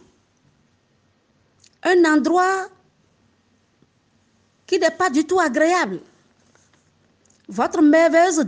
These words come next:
destinée peut être vaine. Vos rêves, vos projets peuvent être anéantis.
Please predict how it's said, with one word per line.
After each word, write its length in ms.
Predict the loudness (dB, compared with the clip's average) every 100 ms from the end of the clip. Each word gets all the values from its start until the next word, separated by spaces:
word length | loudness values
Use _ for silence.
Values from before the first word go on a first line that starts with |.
| -2
destinée 440 | -2 -2 -2 -2
peut 200 | -2 -4
être 220 | -4 -4 -6
vaine. 520 | -4 -2 -2 -4 -10 -16 _ _ _ _ _ _ _ _ _ -14
Vos 280 | -4 0
rêves, 560 | 2 2 2 0 -4 -6
vos 120 | -4
projets 680 | -2 -2 -2 -2 -2 -4 -8 _ _ _ _ _ _
peuvent 200 | -6 -4
être 200 | -2 -2
anéantis. 760 | 0 2 4 2 0 -2 -4 -6